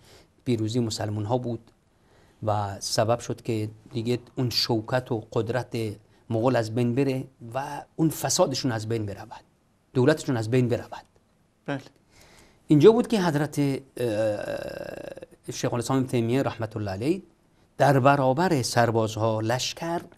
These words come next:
Speaker 1: روزشون رو خوردن. شخصیت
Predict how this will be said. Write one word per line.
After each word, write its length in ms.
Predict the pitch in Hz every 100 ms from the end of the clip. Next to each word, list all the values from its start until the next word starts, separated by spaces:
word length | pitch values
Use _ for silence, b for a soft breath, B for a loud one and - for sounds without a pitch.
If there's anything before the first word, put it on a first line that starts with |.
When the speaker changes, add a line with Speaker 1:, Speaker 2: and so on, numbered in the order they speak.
| b b b b
Speaker 1:
روزشون 440 | 135 135 165 170 143
رو 60 |
خوردن. 520 | 131 - 143 127 92 95 - _ _ _ _ _ _ _ _ _ _ _ _ _ _ _ _ _ _ _ _
شخصیت 760 | - - - - 135 127 147